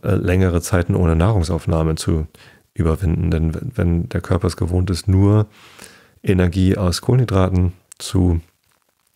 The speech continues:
äh, äh, zu verstoffwechseln und das Fett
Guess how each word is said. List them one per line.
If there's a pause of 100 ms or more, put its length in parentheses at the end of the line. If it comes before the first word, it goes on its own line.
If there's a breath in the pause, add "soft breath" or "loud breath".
(280)
äh,
äh,
zu
verstoffwechseln
und
das
Fett